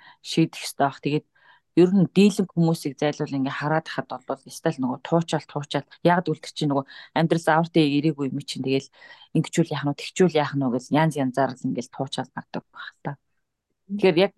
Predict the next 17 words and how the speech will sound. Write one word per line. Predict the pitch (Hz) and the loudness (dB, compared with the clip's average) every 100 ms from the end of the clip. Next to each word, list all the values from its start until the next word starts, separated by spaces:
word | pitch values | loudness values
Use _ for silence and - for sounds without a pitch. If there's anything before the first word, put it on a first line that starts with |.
| - | -8
шийдэгдээгүй | - 247 254 247 254 220 220 | 6 6 6 4 2 6 4
юм | 185 | 4
гэдэг | 160 - - | -2 -8 -12
чинь | - 160 | -4 -2
нөгөө | 139 135 113 | 2 2 2
дуусгаагүй | 147 170 - 165 151 | 2 0 0 0 0
ажил | 135 - - | -2 -6 -14
гэдэгтэй | - - 131 131 | -14 -10 -8 -6
яг | |
л | 135 - | -8 -10
адилхан. | - _ - - - _ _ _ _ _ _ _ _ | -10 _ -16 -10 -10 _ _ _ _ _ _ _ _
Ингээл | - - 196 165 180 - | -10 -8 -10 -10 -18 -10
хэл | - - | -10 -6
байж | - - | -8 -8
л | 196 - | -12 -12
ах | - | -12
нь. | - | -12